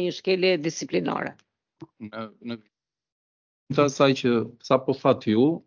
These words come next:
Speaker 2: për mos cënuar atë vijin e vlerësimit, unë mendoj që inspektori i lartë i drejtësisë gjatë këtij procesi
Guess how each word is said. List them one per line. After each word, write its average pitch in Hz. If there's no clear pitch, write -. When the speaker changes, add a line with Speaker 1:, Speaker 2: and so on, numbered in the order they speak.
Speaker 2:
për 113
mos 113
cënuar 123
atë 107
vijin 120
e 104
vlerësimit, 123
unë 135
mendoj 131
që 143
inspektori 135
i -
lartë 147
i 120
drejtësisë 127
gjatë 107
këtij 147
procesi 127